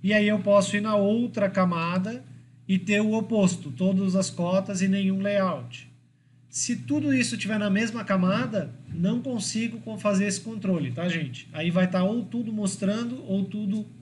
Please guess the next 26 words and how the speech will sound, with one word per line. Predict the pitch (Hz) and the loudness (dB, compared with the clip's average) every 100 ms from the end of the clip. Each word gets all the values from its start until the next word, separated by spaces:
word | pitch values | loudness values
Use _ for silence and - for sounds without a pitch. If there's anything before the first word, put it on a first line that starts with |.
| - | -2
desligado. | 180 185 196 190 170 117 - - - - - _ _ _ _ _ _ _ _ - | 2 4 2 2 0 -2 -8 -14 -18 -20 -20 _ _ _ _ _ _ _ _ -4
Em | 202 | 0
matéria | 226 233 233 247 233 | 0 0 2 2 2
de | 202 220 220 214 | 2 0 2 0
espessura, | 185 - 208 - 226 233 165 120 - - - - | -2 -2 -2 -2 -2 -2 -2 -4 -8 -14 -10 0
eu | 185 | 0
posso | 180 226 262 254 | 0 0 0 0
fazer | 233 220 208 | -4 0 2
essa | 190 196 | 0 -2
dis-, | - - | -4 -6
divisão | 175 160 185 190 175 190 180 139 120 - - _ _ | -4 0 2 4 4 6 4 2 -6 -16 -20 _ _
bem | 135 175 214 | 0 2 4
detalhado | 220 208 220 220 220 247 262 | 2 0 -2 0 -2 -2 -4
ou | 262 | -6
pouco | - 240 240 | -4 -4 -4
detalhado. | 240 233 240 233 165 127 | -4 -4 -2 -2 -2 -2
Eu | 147 190 | -4 -2
gosto | 196 214 220 | 0 0 -2
de | 190 | -6
fazer, | 220 190 190 | -4 -2 -2
trabalhar | 202 202 202 | 0 2 2
as | 202 | 2
duas | 190 196 | 0 -2
coisas | - 202 190 | -4 -6 -4
separadas. | 208 196 220 190 131 117 - - - _ _ - - _ _ _ _ | -4 -2 -2 0 -2 -6 -12 -18 -20 _ _ -20 -20 _ _ _ _
Camada | 202 214 233 254 262 269 | 2 2 2 2 0 -2